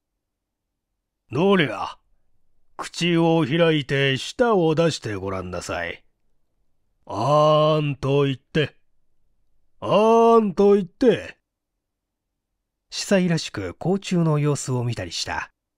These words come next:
「おお、これは確かに何か悪いものを食べたんですて。そういえば、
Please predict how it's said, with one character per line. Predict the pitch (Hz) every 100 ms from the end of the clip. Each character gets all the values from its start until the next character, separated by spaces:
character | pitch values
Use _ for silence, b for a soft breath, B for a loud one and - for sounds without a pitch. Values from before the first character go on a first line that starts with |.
| _ _ _ _ _ _ _ _ _ _ _ _
「お | -
お、 | 104 156 175 170 135 92 87 - - _ _ _ _ _ _
こ | 120 165
れ | 180 185
は | 185 190 190 185
確 | 180 208 165
か | - 175
に | 160 156 160 -
何 | 120 165 180 170 143
か | 127 123
悪 | 127 156 170 233
い | 220
も | 190 185
の | 190 180 156
を |
食 | 151 165
べ | 143
た | 107 92
ん |
で | 85 87
す | -
て。 | 90 85 - - _ _ _ _ _ _ _ _ _ _ -
そ | 123 208 269 277
う |
い |
え | 254 233
ば、 | - 185 180 -